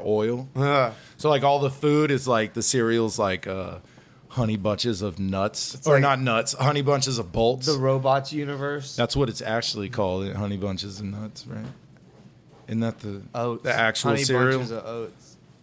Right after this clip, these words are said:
Speaker 1: It's oats?
Speaker 2: Yeah.
Speaker 1: It's not nuts.
Speaker 2: That's
Speaker 1: I
Speaker 2: a different
Speaker 1: <laughs>
Speaker 2: one.
Speaker 1: I don't think that's a real thing. I used to cross out oats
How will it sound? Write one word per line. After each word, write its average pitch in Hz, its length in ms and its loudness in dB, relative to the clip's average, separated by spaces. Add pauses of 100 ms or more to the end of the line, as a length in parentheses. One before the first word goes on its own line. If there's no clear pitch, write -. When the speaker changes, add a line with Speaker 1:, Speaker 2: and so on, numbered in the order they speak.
(140)
Speaker 1:
It's 139 260 2
oats? 156 500 2
Speaker 2:
Yeah. 113 400 -2
Speaker 1:
It's - 160 -6
not 127 220 4
nuts. 131 540 2 (720)
Speaker 2:
That's 123 220 0
Speaker 1:
I 151 80 6
Speaker 2:
a 160 140 4
different 143 440 0
Speaker 1:
<laughs> 131 140 0 (640)
Speaker 2:
one. 269 200 2
Speaker 1:
I 160 100 6
don't 202 220 0
think 196 180 2
that's 160 240 4
a 156 80 0
real 143 240 4
thing. 135 280 2 (400)
I 139 120 6
used 160 360 2
to 147 140 2
cross 139 480 2
out 131 300 4
oats 135 460 0